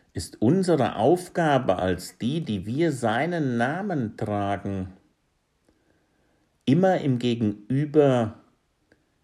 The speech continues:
uns selbst anzubieten als Hilfe für den anderen. Zuspruch am Dienstag, dem siebten Juli zweitausendzwanzig.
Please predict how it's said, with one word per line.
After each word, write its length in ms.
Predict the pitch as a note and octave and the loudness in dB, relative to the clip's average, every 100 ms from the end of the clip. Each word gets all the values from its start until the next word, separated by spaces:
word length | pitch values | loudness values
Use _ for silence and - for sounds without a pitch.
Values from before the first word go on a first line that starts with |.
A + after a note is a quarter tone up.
| _ _ _ _ _ _ _ | _ _ _ _ _ _ _
uns 420 | G#2+ A2 G#2+ - | 0 0 -2 -2
selbst 540 | G#2 A#2 D#3 - - - - | 4 4 2 -8 -16 -14 -4
anzubieten 1200 | D3 D3 - - G#2 G2 G2 F2+ - F2 E2 D#2+ - _ _ _ _ _ _ _ _ | -4 -4 -8 -8 -8 -6 -8 -10 -8 -8 -8 -10 -16 _ _ _ _ _ _ _ _
als 240 | F2 E2 | -14 -12
Hilfe 560 | - A#2 A#2 - E2 D#2 - _ _ _ _ _ _ _ | -4 -2 -2 -2 -8 -8 -16 _ _ _ _ _ _ _
für 260 | - F2+ | -2 0
den 160 | E2+ F2+ | 2 2
anderen. 480 | G2+ F2 D#2 C#2 - _ _ _ _ _ _ _ _ _ _ _ _ _ - - _ _ _ _ _ _ _ | 0 -2 -2 -6 -12 _ _ _ _ _ _ _ _ _ _ _ _ _ -20 -20 _ _ _ _ _ _ _
Zuspruch 800 | - F#3+ - - F2+ D#2+ - - _ _ _ | -6 -4 -4 -4 -4 -4 -8 -20 _ _ _
am 180 | E2 D#2 | -4 -2
Dienstag, 840 | F#2+ D#3 E3 - G#2 F2 E2 - _ _ _ _ _ _ _ _ - | 0 -2 -2 -4 -2 0 -2 -8 _ _ _ _ _ _ _ _ -2
dem 220 | D#2 D2+ | 0 0
siebten 520 | D2 D3 C#3+ - G#2 | 0 0 0 -4 -2
Juli 480 | F2 F2+ B2+ C#3+ B2 | 0 0 2 2 0
zweitausendzwanzig. 1800 | - - F2 F2 - G#2 G#2+ B2+ E2 - - E2 D2+ - - - - - | -4 -4 -2 -2 -2 -6 -4 -8 -10 -12 -6 -4 -4 -10 -16 -18 -20 -20